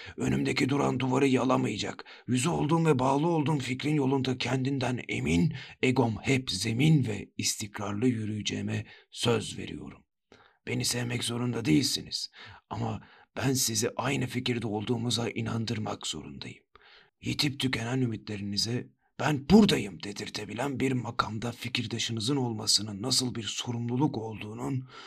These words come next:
çok iyi farkındayım. Ben burada güç gösterisi yapabilecek, kendine rakipler seçebilecek biri olmadığımın, olamayacağımın,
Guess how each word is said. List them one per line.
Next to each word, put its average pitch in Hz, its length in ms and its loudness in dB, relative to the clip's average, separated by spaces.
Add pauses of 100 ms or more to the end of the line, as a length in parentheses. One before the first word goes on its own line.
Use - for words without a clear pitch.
(320)
çok 127 380 0
iyi 104 160 -8
farkındayım. - 800 -14 (140)
Ben 113 360 -2
burada 127 280 0
güç 139 340 0
gösterisi 117 540 -2
yapabilecek, 107 680 -4 (240)
kendine 139 440 0
rakipler 135 460 2
seçebilecek 127 800 2
biri 131 180 6
olmadığımın, 127 800 -2 (380)
olamayacağımın, 120 1040 6